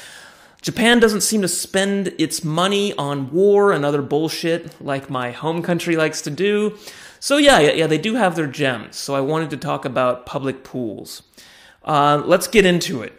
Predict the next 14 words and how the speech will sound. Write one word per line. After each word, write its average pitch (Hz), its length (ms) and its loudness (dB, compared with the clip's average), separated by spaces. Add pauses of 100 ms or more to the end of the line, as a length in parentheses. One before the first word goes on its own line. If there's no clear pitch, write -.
(480)
So 165 720 -2
the 160 120 2
one 240 360 2
theme 180 800 -2 (140)
that 139 180 -2
resonates 143 1120 -2 (340)
in 226 200 4
Japan 196 360 0
in 135 160 0
general, 131 500 -4 (640)
and 143 200 -4
it's 131 120 -4
very 185 260 6
apparent 151 680 0